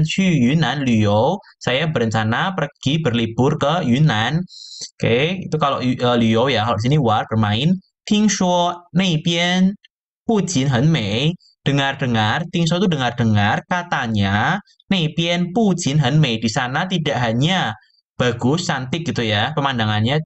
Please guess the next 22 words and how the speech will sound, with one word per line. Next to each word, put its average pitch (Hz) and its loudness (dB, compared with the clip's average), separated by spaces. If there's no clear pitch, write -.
tidak 117 0
hanya 110 -2
cantik, 120 -2
而 127 0
且 123 -2
人 120 0
也 120 0
非 226 2
常 120 -4
热 190 0
情, 151 0
tidak 131 0
hanya 151 0
pemandangannya 135 -2
bagus, 147 0
eh, 117 2
dan 127 0
juga 135 0
orang-orangnya 143 -2
ramah, 135 -4
而 120 2
且 120 -4